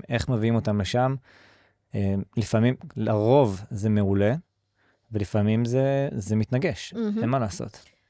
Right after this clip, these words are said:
Speaker 2: אז איך, אה, שני אחים שמצד אחד מאוד אוהבים אחד את השני,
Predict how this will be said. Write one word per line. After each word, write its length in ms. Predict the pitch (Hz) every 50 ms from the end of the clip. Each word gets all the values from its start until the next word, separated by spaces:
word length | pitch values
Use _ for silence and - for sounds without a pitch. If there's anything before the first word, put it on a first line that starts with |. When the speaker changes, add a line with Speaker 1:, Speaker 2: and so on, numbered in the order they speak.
| _ _ _ _ _ _ _ _ -
Speaker 2:
אז 320 | 220 202 190 196 185 - - _ -
איך, 260 | 214 226 233 226 -
אה, 240 | 277 262 254 247 247
שני 240 | 214 - - 214 208
אחים 300 | 208 - - 196 190 196
שמצד 300 | - - 185 - - 202
אחד 160 | 208 - 202 196
מאוד 320 | 196 - - 220 214 202
אוהבים 500 | 208 202 190 190 202 160 156 165 - 190 - -
אחד 260 | 190 - - 165 175
את 100 | 190 -
השני, 400 | 180 - - - 160 156 - 220